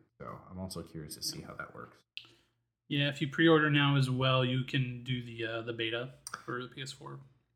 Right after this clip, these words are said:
Speaker 1: I'll wait for the, I'll, I'll wait. I don't need the beta right
Speaker 2: Yeah,
Speaker 1: now.
Speaker 2: I don't, yeah, I don't think I'm gonna do it either,
Speaker 1: Yeah.
Speaker 2: which, yeah.
Speaker 1: Baby needs more space, and I don't have any space right now.
Speaker 2: <laughs> But it's, I mean, it's coming out soon. It's coming out September second,
Speaker 1: Mm-hmm.
Speaker 2: first, second.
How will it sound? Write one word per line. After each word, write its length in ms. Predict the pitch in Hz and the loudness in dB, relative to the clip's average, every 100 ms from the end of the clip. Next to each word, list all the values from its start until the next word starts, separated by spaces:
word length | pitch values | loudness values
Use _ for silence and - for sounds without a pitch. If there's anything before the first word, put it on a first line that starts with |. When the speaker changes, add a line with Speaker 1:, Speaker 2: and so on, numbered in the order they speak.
| _ | _
Speaker 1:
I'll 80 | - | 4
wait 120 | 107 | 4
for 120 | - 76 | 0 -10
the, 80 | 76 90 | -12 -10
I'll, 180 | 101 98 | -8 -4
I'll 120 | 85 | -4
wait. 220 | - - - | -6 -12 -10
I 60 | 98 | -8
don't 180 | 92 87 | -6 -6
need 180 | 78 | -8
the 40 | 71 | -10
beta 240 | - - | -14 -8
right 80 | 135 | -4
Speaker 2:
Yeah, 80 | 120 | -2
Speaker 1:
now. 140 | 117 120 | 0 0
Speaker 2:
I 20 | |
don't, 240 | 127 123 - - _ | 0 -2 -12 -20 _
yeah, 180 | 143 117 | -4 -2
I 20 | |
don't 180 | 120 117 | -4 -6
think 160 | 120 110 | -8 -8
I'm 80 | 113 | -10
gonna 180 | 123 139 | -10 -10
do 100 | 80 | -10
it 60 | - - | -10 -8
either, 140 | 170 160 | -6 -6
Speaker 1:
Yeah. 140 | - | -6
Speaker 2:
which, 480 | 147 139 - - - - _ _ _ _ _ | -10 -10 -10 -10 -14 -20 _ _ _ _ _
yeah. 120 | 165 - 80 | -18 -16 -8
Speaker 1:
Baby 220 | 90 87 | -6 -4
needs 220 | 85 82 85 | -6 -8 -8
more 180 | 90 | -8
space, 440 | 85 - 80 78 - | -8 -6 -6 -6 -10
and 120 | 78 | -10
I 100 | 76 | -10
don't 200 | 78 82 | -12 -10
have 320 | 80 69 76 - _ - | -12 -10 -14 -16 _ -20
any 120 | 80 | -20
space 240 | - - - - | -18 -20 -18 -18
right 140 | 57 | -16
now. 240 | 55 53 - _ _ _ _ _ - | -14 -16 -18 _ _ _ _ _ -10
Speaker 2:
<laughs> 460 | - - 143 - - _ | -8 0 0 0 -6 _
But 200 | 190 190 185 | 4 6 4
it's, 160 | 180 | 4
I 60 | 185 | 4
mean, 160 | 180 175 | 6 6
it's 220 | 165 - | 4 0
coming 260 | - 202 175 | 0 4 6
out 300 | 147 - - | 4 0 -6
soon. 380 | - 151 120 110 | 0 2 2 -4
It's 80 | - | -8
coming 240 | 143 131 | -4 -2
out 100 | 127 | -2
September 680 | - 135 139 131 123 120 113 | -6 -4 -2 0 0 -2 -6
second, 1200 | 110 - - 123 120 - - 254 269 277 285 - | -6 -4 0 0 -2 -4 2 4 6 6 4 2
Speaker 1:
Mm-hmm. 120 | - 165 | -4 0
Speaker 2:
first, 320 | 170 214 - | 0 -2 -6
second. 420 | 175 - 220 214 | -8 -4 -4 -6